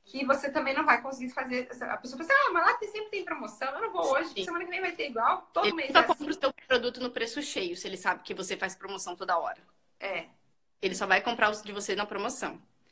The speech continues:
Speaker 2: E assim, mesmo aquela peça que a blogueira postou, é, não necessariamente vai vender aquela, mas através da influência da blogueira,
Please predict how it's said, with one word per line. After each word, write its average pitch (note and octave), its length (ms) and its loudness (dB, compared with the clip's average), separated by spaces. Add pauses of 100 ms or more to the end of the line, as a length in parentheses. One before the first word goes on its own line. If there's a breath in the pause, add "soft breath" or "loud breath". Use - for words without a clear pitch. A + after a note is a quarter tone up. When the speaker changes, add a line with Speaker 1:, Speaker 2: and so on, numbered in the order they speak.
(380 loud breath)
Speaker 2:
E B3 60 10
assim, B3+ 180 8
mesmo C4+ 280 8
aquela C#4 320 4
peça C4 360 -2
que F4 80 -8
a D4+ 60 0
blogueira A#3+ 300 -2
postou, A#3+ 600 -2 (440 loud breath)
é, G#3+ 160 -4
não B3+ 100 0
necessariamente G4+ 540 0
vai F4 100 2
vender D4+ 240 -2
aquela, A#3 600 0
mas G#3+ 180 0
através A3+ 480 -2
da A4+ 80 -4
influência D#4+ 440 -4
da D4 80 -2
blogueira, A#3+ 640 0